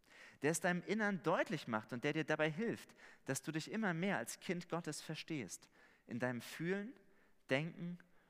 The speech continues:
und Handeln, dass du, dass du deine Identität darin festmachen kannst, dass du ein Kind des lebendigen Gottes bist. Wenn wir also das Wunder, ein Kind Gottes zu sein, immer mehr verinnerlichen, aber auch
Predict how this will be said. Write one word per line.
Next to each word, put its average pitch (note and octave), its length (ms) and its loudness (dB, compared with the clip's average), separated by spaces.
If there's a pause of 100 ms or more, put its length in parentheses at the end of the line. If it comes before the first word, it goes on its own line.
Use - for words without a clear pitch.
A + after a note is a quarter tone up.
(160)
und F#3 300 -2
Handeln, G#2 500 -2 (420)
dass C3+ 200 2
du, D3 120 -4 (140)
dass - 180 -4
du C3 100 -8
deine F#3+ 360 2
Identität E3 720 -4
darin C#3+ 180 -2
festmachen C#3 600 -4
kannst, - 500 -6 (580)
dass - 220 -2
du D#3+ 140 -2
ein B2 220 0
Kind A2 340 -4
des G2+ 180 -4
lebendigen A#2 500 -2
Gottes - 360 -6
bist. - 440 -8 (1120)
Wenn D#3 160 6
wir F3 80 8
also E3 160 4
das D#3 280 4
Wunder, A3+ 300 4
ein D3+ 200 0
Kind G3+ 300 -4
Gottes G3+ 360 -2
zu - 80 -6
sein, B2+ 300 0 (340)
immer G#3+ 220 0
mehr G3 200 2
verinnerlichen, D#3 840 -2
aber B2 180 -2
auch F3 280 0